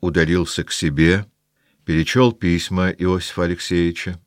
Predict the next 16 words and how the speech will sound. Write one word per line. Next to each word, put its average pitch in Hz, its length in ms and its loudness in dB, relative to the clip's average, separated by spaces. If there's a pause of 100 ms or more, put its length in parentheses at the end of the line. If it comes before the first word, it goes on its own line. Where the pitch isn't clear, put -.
(760)
вспомнил 107 600 0
свои 76 340 0
беседы 78 560 -2
с - 140 -10
ним 95 380 -4 (720)
и 82 300 0
из 78 100 -4
всего 87 460 0
вывел 76 340 2 (160)
то, 101 240 2
что - 240 -4
я 92 400 2 (140)
не 87 180 2
должен 113 560 0
отказывать 101 760 -2
просящему 92 1000 -4